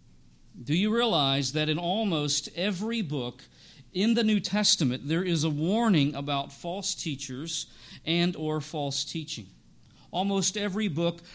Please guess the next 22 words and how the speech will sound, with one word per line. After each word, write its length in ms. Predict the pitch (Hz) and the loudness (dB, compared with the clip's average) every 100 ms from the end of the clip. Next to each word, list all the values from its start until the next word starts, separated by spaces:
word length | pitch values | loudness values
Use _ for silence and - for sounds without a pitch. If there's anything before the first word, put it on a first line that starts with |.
| 175 | -6
of 160 | 151 139 | -2 0
the 80 | |
New 160 | 151 147 | 2 2
Testament. 760 | 160 156 - - 101 - - - - - - - - - - - - - - - - - - - - - | 0 0 0 0 -8 -12 -16 -16 -20 -20 -20 -20 -20 -20 -20 -20 -20 -20 -20 -20 -20 -20 -20 -14 -14 -8
Jesus 600 | - 180 202 180 214 - | -2 4 4 6 4 4
warned 480 | 202 202 214 233 269 - - - - _ _ - | 6 6 6 4 2 -4 -20 -20 -20 _ _ -2
in 220 | 135 139 | -2 0
Matthew 540 | 147 170 190 - 196 | 4 4 4 2 2
seven 400 | 165 - 190 180 | 4 2 2 0
fifteen, 640 | 170 196 175 208 208 233 202 | 0 0 0 2 4 4 2
"Beware 640 | 170 156 160 185 214 240 | 2 2 4 4 4 4
of 160 | 170 131 | 0 -2
the 80 | 147 | -4
false 400 | 185 170 170 - | -2 -2 -2 -2
prophets 920 | - 185 175 - 247 - - - - - - - - - 208 | -2 0 0 -2 -2 0 0 0 -4 -16 -20 -20 -20 -2 2
who 120 | 202 | 2
come 460 | - 202 208 240 | 4 6 6 4
to 160 | - 220 | 4 4
you 220 | 214 214 | 4 2
in 60 | 180 | 0
sheep's 360 | - 208 - | 0 0 -2
clothing, 680 | - 196 185 170 185 226 262 | -2 2 4 4 4 4 0